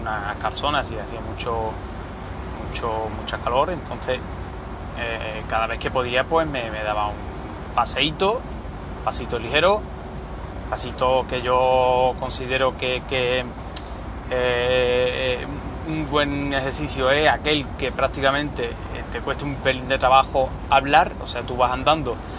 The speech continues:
y que te cueste trabajo hablar, ya estás haciendo, mm, se puede considerar un deporte en condiciones, ¿vale? Ojo, cuidado,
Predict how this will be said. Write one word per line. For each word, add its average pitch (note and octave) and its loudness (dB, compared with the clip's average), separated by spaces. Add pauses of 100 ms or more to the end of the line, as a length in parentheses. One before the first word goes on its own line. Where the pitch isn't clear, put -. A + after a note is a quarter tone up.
(160)
y - -6
que C3 -2
te B2 -4
cueste B2+ -2
trabajo B2 4
hablar, C#3 4
ya B2 0
estás B2 -2
haciendo, B2+ -2
mm, - -8
se C#3+ -2
puede C#3+ 0
considerar C3+ 4
un C#3 -2
deporte C3 0
en B2+ -6
condiciones, A2+ -6 (400)
¿vale? - -6 (840)
Ojo, D3 2
cuidado, D3+ 8